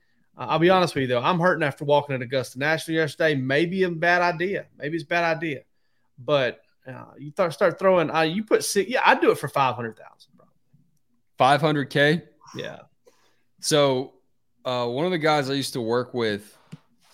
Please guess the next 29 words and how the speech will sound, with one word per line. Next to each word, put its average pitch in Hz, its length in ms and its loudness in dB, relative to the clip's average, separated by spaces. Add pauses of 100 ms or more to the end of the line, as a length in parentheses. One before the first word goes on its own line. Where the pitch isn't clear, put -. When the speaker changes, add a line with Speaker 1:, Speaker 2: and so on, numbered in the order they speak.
(200)
Speaker 2:
asked 120 560 -2 (460)
if 120 280 -8
you 123 160 -6
would 127 160 -8
take 123 280 -6
a 120 60 -10
punch. 110 640 -8
Speaking 127 380 -10
of 110 80 -8
taking 117 300 -6
punches, 98 500 -10 (1400)
would 139 200 -4
you 131 100 -12
take 143 220 -4
a 117 40 -8
punch 135 240 -4
from 107 200 -6
Mike 113 240 -4
Tyson 117 520 -4 (380)
for 117 180 -4
a - 20 -2
million 101 340 -4
bucks? 87 380 -8 (140)
And 104 240 -4
that 143 200 4
Speaker 1:
Yeah. 175 60 2
Speaker 2:
one 180 320 0
is 113 180 -4
no. 113 320 0